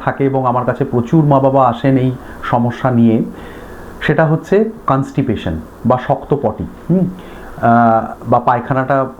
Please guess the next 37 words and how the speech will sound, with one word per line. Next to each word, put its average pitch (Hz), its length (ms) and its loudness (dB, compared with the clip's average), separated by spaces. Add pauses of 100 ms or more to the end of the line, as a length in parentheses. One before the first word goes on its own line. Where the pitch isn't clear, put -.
(260)
প্রচণ্ড 147 520 2
ইরেগুলার, 110 540 4 (180)
হুম। 190 200 6 (600)
তো 185 200 4 (260)
এইটা 214 600 4 (220)
শুরু 185 300 2
করার 196 280 2
আগে 135 240 2
যেটা 156 200 2
আমাদের 175 280 2
খুব 180 160 2
ইম্পর্টেন্ট 147 480 2
জানা 123 200 2
দরকার 131 300 2
যে 180 80 0
কনস্টিপেশন 180 600 -2
কাকে 135 320 -2
বলে, 92 240 -2 (380)
কখন 196 320 2
আমি 190 160 2
বুঝবো 151 460 4 (340)
যে 123 120 4
এই 147 280 4
কনস্টি-, 143 460 0
এটা 131 180 2
কনস্টিপেশন 151 680 0
এবং 151 260 2
এটার 120 200 0
জন্য 139 180 2
এবার 151 180 4
আমাকে 120 220 0
ডাক্তার 113 360 -2
দেখানো 131 280 0
দরকার 113 360 2
বা 170 200 2
ট্রিটমেন্ট 117 480 0
প্রয়োজন। 101 400 0